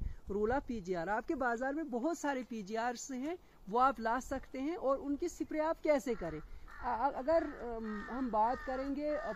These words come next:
पहाड़ी इलाकों की, क्योंकि पहाड़ी इलाकों में मौसम में, अ, उतार चढ़-, चढ़ाव आता रहता है, बारिशों का सिलसिला बाज़ औक़ात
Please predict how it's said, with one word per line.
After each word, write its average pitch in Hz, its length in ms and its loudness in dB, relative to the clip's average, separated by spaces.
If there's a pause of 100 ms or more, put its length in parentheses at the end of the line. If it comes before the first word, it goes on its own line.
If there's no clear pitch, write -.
पहाड़ी 226 280 -2
इलाकों 208 420 -2
की, 269 120 -6
क्योंकि 277 380 -6
पहाड़ी 240 320 -2
इलाकों 240 400 0
में 269 120 -2
मौसम 233 400 0
में, 240 380 -4
अ, 202 420 -2
उतार 220 280 -2
चढ़-, 220 400 -6
चढ़ाव 226 320 2
आता 214 280 0
रहता 240 320 -4
है, 262 120 -2
बारिशों 202 440 2
का 226 120 -4
सिलसिला 226 440 -4
बाज़ 208 340 0
औक़ात 226 360 0